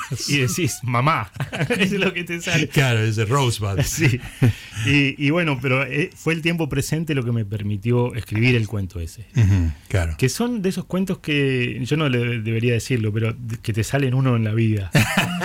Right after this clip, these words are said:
Speaker 1: Que, que, que se, tienen algo muy especial y que me, me excede, ¿no? Y que
Speaker 2: ¿Y te
Speaker 1: se
Speaker 2: diste cuenta cuando lo terminaste?
Speaker 1: Yo no me doy cuenta cuando,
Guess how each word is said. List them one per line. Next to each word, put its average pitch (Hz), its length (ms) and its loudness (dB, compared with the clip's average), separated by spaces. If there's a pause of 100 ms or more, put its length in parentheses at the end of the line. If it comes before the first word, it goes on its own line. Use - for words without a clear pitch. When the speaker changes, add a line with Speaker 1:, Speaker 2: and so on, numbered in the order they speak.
(560)
Speaker 1:
Que, 104 400 -2
que, 110 280 0
que 113 140 0
se, 175 80 -6
tienen 127 260 2
algo 123 280 2
muy 117 160 -2
especial 135 640 0
y 117 80 0
que 104 120 -4
me, 92 280 -6
me 92 100 -4
excede, 107 520 0
¿no? 143 200 0
Y 123 80 -2
que 90 300 -6 (280)
Speaker 2:
¿Y 120 120 4
te 113 60 6
Speaker 1:
se 123 100 4
Speaker 2:
diste 151 280 2
cuenta 165 360 0
cuando 117 220 2
lo 101 120 2
terminaste? 104 640 0 (1600)
Speaker 1:
Yo 226 140 0
no 233 80 2
me 208 100 2
doy 156 160 0
cuenta 123 300 0
cuando, 113 280 -2